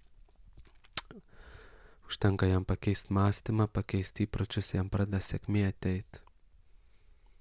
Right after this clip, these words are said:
Užtenka žmogui pradėti ekadašių laikytis, anksti keltis, melstis, viskas jo gyvenimas pradės keistis. Laikui bėgant, jo gyvenimas stipriai pasikeis. Tas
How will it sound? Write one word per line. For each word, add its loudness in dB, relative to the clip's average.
Užtenka 2
žmogui 2
pradėti 2
ekadašių 2
laikytis, -4
anksti -4
keltis, 0
melstis, 0
viskas -2
jo -2
gyvenimas 0
pradės 0
keistis. -2
Laikui 6
bėgant, 4
jo 4
gyvenimas 2
stipriai -2
pasikeis. -4
Tas -8